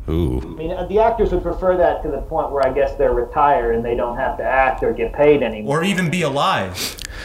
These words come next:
Speaker 2: Yeah, yeah, I don't need them.
Speaker 1: No,
Speaker 2: I,
Speaker 1: wait, I
Speaker 2: I mean,
Speaker 1: wanna
Speaker 2: I
Speaker 1: go
Speaker 2: want,
Speaker 1: back
Speaker 2: I wanna
Speaker 1: for a
Speaker 2: get Ron
Speaker 1: second.
Speaker 2: Reagan back in the movies. You know, get him in there, John Wayne, all the good ones. You know, I don't, I don't need to see these new ones.
Speaker 3: I wanna see C G I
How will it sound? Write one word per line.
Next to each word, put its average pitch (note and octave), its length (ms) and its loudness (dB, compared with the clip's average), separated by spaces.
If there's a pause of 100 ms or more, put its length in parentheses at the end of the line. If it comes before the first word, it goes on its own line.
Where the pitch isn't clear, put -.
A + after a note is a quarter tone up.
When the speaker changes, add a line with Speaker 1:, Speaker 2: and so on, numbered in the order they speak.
(260)
Speaker 2:
Yeah, A3+ 340 12
yeah, A#3 160 8
I A#3 60 4
don't A#3 180 8
need D#3+ 180 -2
them. C#3+ 300 -2 (240)
Speaker 1:
No, - 80 2
Speaker 2:
I, - 60 6
Speaker 1:
wait, C#3+ 60 2
I C3+ 40 4
Speaker 2:
I C3+ 40 2
mean, C3+ 100 0
Speaker 1:
wanna E3+ 140 4
Speaker 2:
I - 20 -
Speaker 1:
go F3 60 4
Speaker 2:
want, A#2+ 100 0
Speaker 1:
back A#2+ 100 2
Speaker 2:
I - 40 2
wanna F#3+ 120 2
Speaker 1:
for G#2+ 60 2
a - 60 4
Speaker 2:
get - 100 0
Ron E3 260 4
Speaker 1:
second. D#3+ 220 4
Speaker 2:
Reagan B2 160 -2
back C3 240 0
in A#2+ 100 -4
the A#2 60 -6
movies. A2 500 -4 (240)
You A#2 120 -8
know, A2 180 -4
get D3 200 2
him D3+ 160 0
in C#3+ 160 -2
there, C#3 640 4 (300)
John C#3 380 4
Wayne, C#3 280 2
all D#3 200 8
the C#3+ 80 4
good C3 200 2
ones. G#2 360 -8 (340)
You A#2+ 140 -10
know, A2+ 120 -6
I B2 120 0
don't, C#3+ 200 2 (160)
I C#3 60 -2
don't C#3+ 160 4
need C3 140 -2
to B2 60 -2
see C3 180 -2
these A#2+ 180 -4
new B2 220 2
ones. G#2 420 -2
Speaker 3:
I B2+ 80 -4
wanna E3+ 220 0
see D#3+ 460 0
C D#3 320 0
G D#3+ 220 -2
I C3+ 280 0